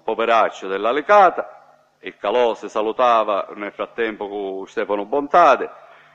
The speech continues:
e noi ci siamo allontanati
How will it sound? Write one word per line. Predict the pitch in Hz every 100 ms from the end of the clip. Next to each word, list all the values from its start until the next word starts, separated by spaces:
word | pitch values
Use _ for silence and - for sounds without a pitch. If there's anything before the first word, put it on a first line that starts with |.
| _ _ _ _
e | - 85
noi | 98 139 131 - -
ci | 101
siamo | - 131 104 - -
allontanati | 98 113 135 151 151 113 87